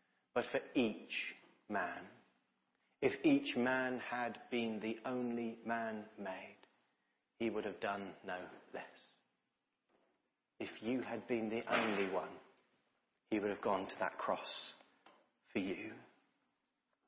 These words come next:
The sinless one, hanging on that real cross in a real moment in history, so that you and I can be saved and set free from our mess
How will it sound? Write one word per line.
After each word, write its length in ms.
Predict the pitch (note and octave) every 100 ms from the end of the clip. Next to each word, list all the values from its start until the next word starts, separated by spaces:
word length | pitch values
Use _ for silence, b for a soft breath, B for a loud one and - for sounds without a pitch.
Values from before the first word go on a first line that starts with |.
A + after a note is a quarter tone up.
| _ _
The 80 | - -
sinless 400 | C3+ B2 G#2+ -
one, 260 | G#2 G2 - - - _ _ _ _
hanging 360 | - A#2+ A#2+ A#2
on 120 | A2
that 180 | G2 G2+
real 280 | A2 A#2 B2
cross 600 | A#2+ G#2+ F#2+ - - - - b b b
in 100 | A2
a 60 | G#2
real 320 | G#2+ A#2 B2
moment 420 | A#2 A#2 A2+ A#2
in 100 | A2+
history, 540 | G#2+ G#2 - - G2 G2+ - _ _ _ _ _ _
so 120 | - G#2+
that 120 | G#2+
you 240 | G#2+ A#2+
and 100 | A#2
I 200 | A2 G#2+
can 140 | G#2 G2+
be 120 | G2
saved 560 | - - B2 A#2+ A#2
and 100 | A2 G#2+
set 220 | G#2+ - -
free 220 | A#2 A2
from 220 | G#2+ - G2
our 140 | F#2+
mess 520 | G2 F#2+ - - -